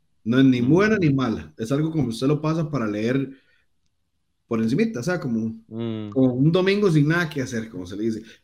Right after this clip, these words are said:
Speaker 1: Era de lo mejor que tenía D C, y eso es problemático, decir que una serie regular
Speaker 2: Mm.
Speaker 1: es lo mejor, de lo mejor que tiene D C fuera de Batman,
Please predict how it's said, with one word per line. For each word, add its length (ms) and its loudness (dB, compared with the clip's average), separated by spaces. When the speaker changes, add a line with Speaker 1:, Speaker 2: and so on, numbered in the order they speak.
Speaker 1:
Era 260 4
de 60 4
lo 100 4
mejor 220 -2
que 80 -4
tenía 280 -4
D 80 -4
C, 120 4
y 140 2
eso 160 -6
es 200 -12
problemático, 640 -6
decir 220 -8
que 100 -12
una 100 -10
serie 200 -4
regular 480 0
Speaker 2:
Mm. 100 -14
Speaker 1:
es 100 -12
lo 140 0
mejor, 300 -2
de 100 -10
lo 80 -8
mejor 180 -10
que 80 -20
tiene 200 -6
D 100 0
C 320 2
fuera 280 -8
de 60 -6
Batman, 420 -2